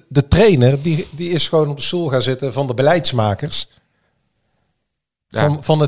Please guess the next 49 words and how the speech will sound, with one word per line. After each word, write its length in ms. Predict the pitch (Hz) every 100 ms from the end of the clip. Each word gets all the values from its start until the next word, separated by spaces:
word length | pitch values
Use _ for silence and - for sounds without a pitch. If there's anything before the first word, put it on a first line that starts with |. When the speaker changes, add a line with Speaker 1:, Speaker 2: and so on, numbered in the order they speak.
| -
Speaker 1:
T 240 | 151 143
D 300 | 151 151 143
en 100 | 143
van 100 | 131
de 100 | 139
commissaris 600 | - 139 - 143 135 123 104
Speaker 2:
Maar 20 | 113
dan 40 |
Speaker 1:
plus 120 | 165 135
Speaker 2:
kunnen 120 | 131
we 40 | 139
wel 100 | 143 131
Speaker 1:
technische 120 | 120
Speaker 2:
natuurlijk 400 | 113 - 123 117
Speaker 1:
zaken. 140 | 117
Speaker 2:
zeggen, 400 | 113 113 113 113
ehm, 180 | 117 117 107 - - _ _ _ _ _ _ _ _ _ _
Speaker 1:
Ja, 160 | 151 214
oké. 180 | -
Speaker 2:
uiteindelijk 480 | 120 117 131 123 120
kan 140 | 127 123
de 140 | - 123
T 20 |
D 40 | 123 123
ook 100 | 131
gewoon 220 | 120 117
zeggen 280 | 110 110 107
van, 320 | 107 107 107 -
"Ik, 220 | 110 -
eh, 60 | 117 107 104 104 107
we 60 | 104
halen 280 | 107 107 104
er 100 | 104
toch 180 | 131 123
een." 220 | 107 98 _ -
Speaker 1:
Zeker. 540 | - 151 104 151 - - _ _
Speaker 2:
Wij, 460 | 110 101 104 104 104
eh, 100 | 104
jij 180 | 110
bent 160 | 110 107
straks 240 | - 110
weg. 260 | 113 120 -
Jij 160 | 107 101
wil 160 | 104
eigenlijk 320 | 101 104 104
een 80 | 107
buitenlands 420 | 104 107 101 101
avontuur. 600 | 104 101 139 123 110 -
Speaker 1:
Ja. 80 | _